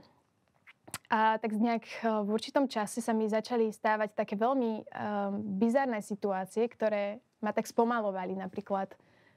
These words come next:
neviem, som bola v obchode a vždy som sa postavila do rodu, ktorý išiel najpomalšie, alebo tam bola zrovna pani, ktorá potrebovala vymeniť tovar a teraz zmobilizovali polku obchodu, aby jej to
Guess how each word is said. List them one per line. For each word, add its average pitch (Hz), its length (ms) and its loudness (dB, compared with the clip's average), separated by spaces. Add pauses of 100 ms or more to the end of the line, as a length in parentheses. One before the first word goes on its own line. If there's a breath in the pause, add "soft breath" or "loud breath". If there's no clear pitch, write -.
neviem, 196 320 -2
som 196 160 -4
bola - 480 -4
v - 80 -
obchode 233 340 2 (840 loud breath)
a 214 320 2
vždy 247 240 4
som 302 80 -2
sa 277 80 4
postavila 247 440 2
do 214 120 -2
rodu, 240 200 2
ktorý 233 240 2
išiel 233 160 0
najpomalšie, 202 720 -2
alebo 208 520 0
tam 220 160 2
bola 226 200 4
zrovna 233 360 0
pani, 240 320 2
ktorá 233 240 2
potrebovala 226 400 0
vymeniť 226 320 2
tovar 226 400 2
a 220 80 -4
teraz 214 280 0 (360)
zmobilizovali 220 800 2
polku 220 320 -2
obchodu, 233 480 0
aby 208 120 -2
jej 214 180 0 (100)
to - 100 -12